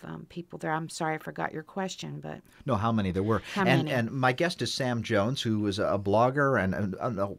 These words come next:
Speaker 2: whole wide variety of things that you do, <laughs> uh, and blogs at Tennessee transitions dot wordpress dot com, um, and talking about the community garden at Carver Park right now. And,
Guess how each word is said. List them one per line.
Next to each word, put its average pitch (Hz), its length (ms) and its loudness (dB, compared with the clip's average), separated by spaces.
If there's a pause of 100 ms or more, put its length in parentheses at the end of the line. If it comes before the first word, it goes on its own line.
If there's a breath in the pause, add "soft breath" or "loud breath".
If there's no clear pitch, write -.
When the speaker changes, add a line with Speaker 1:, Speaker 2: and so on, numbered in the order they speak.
Speaker 2:
whole 160 300 -2 (300)
wide 127 320 -2
variety 101 580 0
of - 120 -6
things 90 420 -6
that - 180 -6
you 135 80 4
do, 170 400 4 (160 loud breath)
<laughs> 294 100 -4
uh, 175 60 0
and 117 300 6
blogs 139 280 6
at 120 80 -2
Tennessee 147 360 2
transitions 117 580 2
dot 92 160 4
wordpress 98 560 2
dot 82 220 2
com, 92 400 2 (320 loud breath)
um, 98 360 4
and 110 380 2
talking 139 280 2
about 113 200 2
the - 60 4
community 120 400 2
garden 113 280 6
at 90 120 0
Carver 104 320 2
Park 123 340 2
right 90 200 4
now. 101 360 4 (240 loud breath)
And, 101 380 2